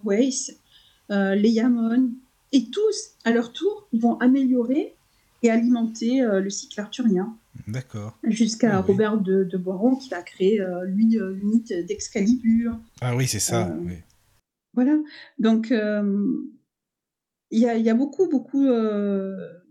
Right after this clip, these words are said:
Speaker 1: de, de, de tous ces fragments de, de légendes qui se sont répandus, mais, mais vraiment dans, dans toute l'Europe, quoi.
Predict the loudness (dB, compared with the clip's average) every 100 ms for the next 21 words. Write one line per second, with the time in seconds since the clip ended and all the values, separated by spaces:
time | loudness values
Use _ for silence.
0 | -20 -18 -16 -12 -12 -12 _ _ -14 -8
1 | -2 0 -2 -2 0 2 2 2 -2 -2
2 | 0 2 4 2 0 -6 -8 -4 -2 -2
3 | -2 2 2 2 -4 -4 -4 -2 2 2
4 | 2 -2 -6 -8 -8 -4 0 0 0 -4
5 | -12 -12